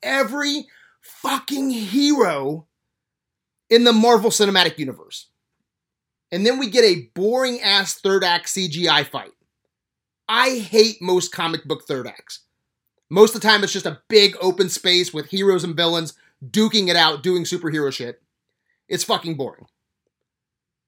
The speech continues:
But here it's even worse than boring because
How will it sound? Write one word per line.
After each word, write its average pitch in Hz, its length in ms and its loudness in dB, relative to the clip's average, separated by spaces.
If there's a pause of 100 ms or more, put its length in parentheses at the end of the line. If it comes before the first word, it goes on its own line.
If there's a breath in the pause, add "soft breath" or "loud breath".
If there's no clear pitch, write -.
(180)
But 185 180 -4
here 262 360 -2
it's - 240 -2
even 214 420 -2
worse 214 360 4
than 170 200 -2
boring 151 380 -4
because 156 520 -2